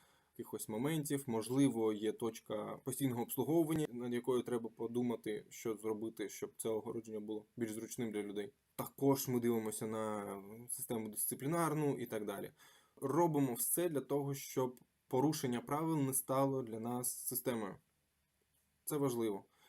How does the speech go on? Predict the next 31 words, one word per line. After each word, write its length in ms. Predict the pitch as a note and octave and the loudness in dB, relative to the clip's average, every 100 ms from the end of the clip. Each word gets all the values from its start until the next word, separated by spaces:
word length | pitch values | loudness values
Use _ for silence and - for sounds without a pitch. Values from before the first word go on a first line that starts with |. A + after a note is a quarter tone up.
| _ _ - | _ _ -2
Тому 240 | A#2 D#3+ | 0 2
що 140 | D#3 | 2
люди 220 | D#3 D#3+ C#3 | 2 2 2
звикають 520 | C#3 C#3 C#3 A2+ G#2 | 0 2 4 4 2
до 60 | |
того, 260 | G#2 A2+ G#2+ | 0 -2 -2
що 160 | - - | -10 -6
того 160 | G#2 A2 | -4 -2
огородження 400 | A2+ A2 G#2+ G#2 | -2 -2 -4 -6
не 320 | A2+ B2+ C3+ | -6 -2 0
буде, 460 | D#3 G#3 G3 F#3 - | 0 4 6 4 2
і 100 | C3+ | -4
вони 540 | A#2 A2 A2+ D#3 E3 F3+ - _ _ _ _ | 0 0 0 0 -2 -6 -12 _ _ _ _
рано 340 | D2+ B2+ C#3+ C3+ | -2 2 4 2
чи 120 | C3 | -2
пізно 280 | E3+ E3 C3 | -2 0 0
це 320 | - B2+ C3+ | -2 0 0
з-, 200 | C3+ - | -2 -6
може 240 | B2 B2 | -4 -2
закінчитися 600 | A2 - A#2+ - A#2+ - | -4 -6 -8 -6 -6 -8
тим, 240 | - C3+ C#3 | -4 -4 -4
що 320 | - A2 A2 - | -4 -4 -4 -6
когось 320 | A2 C3 C3 | -6 -6 -6
там 220 | A#2 A#2 _ _ _ - | -6 -8 _ _ _ -10
ви 80 | A2 | -8
втратите. 520 | G#2+ A2+ G2 - - _ _ | -4 -2 -2 -6 -20 _ _
Системи 640 | - C3 - F3+ F3 E3 D3+ - | -4 0 4 4 4 2 -2 -6
аварійної 360 | A2+ C3 B2+ | -2 0 0
зупинки. 420 | A#2+ A#2+ A#2 G#2+ G2 _ - | -2 0 -2 -2 -10 _ -2
Хоча 240 | D3 D#3 | 2 4
це 480 | D#3 D3 C#3 C#3 A2+ | 4 4 6 4 2